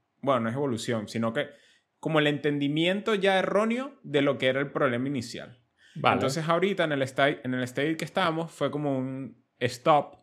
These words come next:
Speaker 1: qué es lo que realmente queríamos resolver, y estamos haciendo entonces el M V P. Así que, para responder tu pregunta, es básicamente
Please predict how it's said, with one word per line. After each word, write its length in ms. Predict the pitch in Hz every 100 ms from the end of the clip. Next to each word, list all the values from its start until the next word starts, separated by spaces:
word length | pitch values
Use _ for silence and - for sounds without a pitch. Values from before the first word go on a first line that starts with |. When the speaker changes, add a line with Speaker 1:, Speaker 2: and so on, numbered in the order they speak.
| _ _ _ _ _ _ _
Speaker 1:
qué 140 | - 151
es 80 |
lo 140 | 156 147
que 80 | 135
realmente 400 | 131 143 143 139
queríamos 420 | 120 123 139 131
resolver, 640 | 131 147 143 131 131 - _ _ _ _ _ _ -
y 140 | 135
estamos 360 | 117 123 110 123
haciendo 540 | 123 117 117 135 -
entonces 420 | 117 113 113 113 113
el 100 | 113
M 100 | 101
V 120 | 95
P. 200 | 98 90
Así 220 | 101 107
que, 320 | 127 135 - - _ _ -
para 160 | 120 110
responder 320 | 120 110 104
tu 100 | 120
pregunta, 480 | 127 120 123 147 127
es 80 |
básicamente 920 | 120 120 147 135 123 120 143 - _